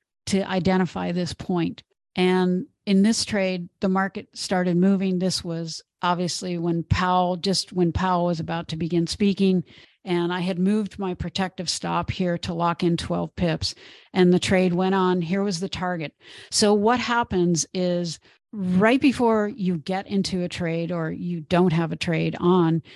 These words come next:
the chart is completely naked, which I'll show you. Once you open a position, though, these levels, we call them levels, are printed.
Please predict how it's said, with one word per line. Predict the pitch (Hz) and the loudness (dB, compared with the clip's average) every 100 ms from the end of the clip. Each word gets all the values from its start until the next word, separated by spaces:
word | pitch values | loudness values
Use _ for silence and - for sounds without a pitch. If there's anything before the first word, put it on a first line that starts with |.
| - - | -10 -2
the | 196 | -2
chart | - 208 240 | 0 0 2
is | 254 | 0
completely | - 202 - 202 - 185 | 0 -2 -2 -6 -2 0
naked, | 175 175 180 170 | 0 -2 -4 -6
which | 180 - | -6 -4
I'll | 180 | -4
show | 160 180 175 | -4 -2 -2
you. | 170 165 185 - _ _ - | -2 -4 -8 -12 _ _ -4
Once | 175 226 - 269 | 4 4 4 2
you | 240 202 | 2 4
open | 214 220 | 6 4
a | 202 | 2
position, | 180 156 180 175 175 170 | 2 2 2 2 0 0
though, | 156 160 175 - _ - | 0 -2 -4 -10 _ -6
these | 175 208 240 220 160 | 2 4 4 0 -4
levels, | 170 170 220 262 302 - - _ | -4 -2 -2 -4 -6 -12 -16 _
we | 185 180 | -2 0
call | 190 175 | 2 2
them | 170 160 | 2 0
levels, | 160 160 220 269 - - _ - | -2 -2 0 0 -4 -10 _ -4
are | 170 | -2
printed. | - 202 196 - 165 165 - | 0 2 2 2 -2 -4 -10